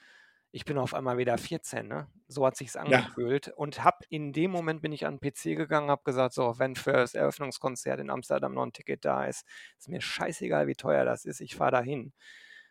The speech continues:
Speaker 1: Hab ich auch gemacht und hat sich total <laughs> gelohnt. Und
Speaker 2: Ja.
Speaker 1: das ist halt, äh, ein Markenkern bei aller Kommerzialität. Hetfield ist dreihundert Millionen schwer.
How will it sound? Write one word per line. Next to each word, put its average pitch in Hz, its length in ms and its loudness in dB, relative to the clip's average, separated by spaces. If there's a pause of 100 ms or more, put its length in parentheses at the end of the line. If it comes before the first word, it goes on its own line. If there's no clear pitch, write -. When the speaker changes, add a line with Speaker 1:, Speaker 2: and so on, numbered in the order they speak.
(180)
Speaker 1:
Hab 127 140 8
ich - 120 4
auch 135 140 6
gemacht 135 440 2
und - 440 -8
hat 135 160 -4
sich 117 160 -4
total - 400 4
<laughs> - 0 -
gelohnt. 113 600 -4 (240)
Und 175 360 2
Speaker 2:
Ja. 135 340 8
Speaker 1:
das 170 140 8
ist 226 200 4
halt, 180 320 12 (540)
äh, 175 200 0 (120)
ein 170 220 -4
Markenkern 190 1000 6
bei 143 160 10
aller 185 300 8
Kommerzialität. 151 1700 -2
Hetfield 156 440 -2
ist - 160 -6
dreihundert 156 420 2
Millionen 143 500 -2
schwer. 135 540 0